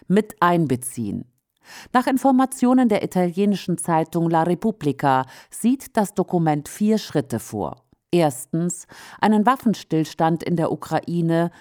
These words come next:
mit einer Demilitarisierung der Front unter uno-Aufsicht.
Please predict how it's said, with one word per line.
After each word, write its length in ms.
mit 180
einer 220
Demilitarisierung 1400
der 120
Front 520
unter 400
uno-Aufsicht. 960